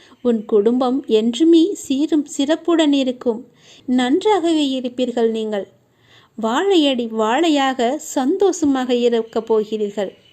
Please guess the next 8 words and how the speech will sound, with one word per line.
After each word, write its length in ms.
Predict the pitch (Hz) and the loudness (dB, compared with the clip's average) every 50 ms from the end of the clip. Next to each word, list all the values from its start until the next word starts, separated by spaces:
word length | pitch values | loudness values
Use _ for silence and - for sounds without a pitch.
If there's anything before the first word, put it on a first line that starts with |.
| _ _ - - - _ - _ _ | _ _ -20 -20 -20 _ -20 _ _
நன்றாகவே 920 | - 214 208 208 220 226 233 294 285 269 262 277 269 262 269 262 302 392 - 233 | -8 -6 -4 -4 -4 -2 0 0 0 0 2 0 -2 0 0 -2 -2 -4 -6 -6
இருப்பீர்கள் 640 | 220 247 415 453 466 - 320 285 262 247 254 233 233 | -2 0 0 0 2 2 0 0 2 0 0 0 0
நீங்கள். 460 | 226 226 220 220 214 214 196 190 - _ _ _ _ _ _ _ _ _ | 0 -2 -4 -2 -2 -4 -4 -6 -8 _ _ _ _ _ _ _ _ _
இதை 380 | 214 214 208 208 202 233 233 - - | -6 -4 0 0 0 -2 -2 -6 -4
இரண்டு 380 | 214 220 220 269 320 349 339 | -2 0 2 2 2 0 0
நிமிடம் 440 | 254 254 269 285 339 392 370 359 294 | 0 2 2 2 2 2 2 4 4
மட்டும் 480 | 285 285 269 269 - 269 247 262 277 - - | 4 2 0 0 -2 -2 -2 -2 -4 -6 -6
நன்றாக 760 | 226 220 208 202 208 208 - 262 254 262 254 254 247 302 | -6 -6 -6 -6 -6 -4 0 0 0 2 2 0 -2 -2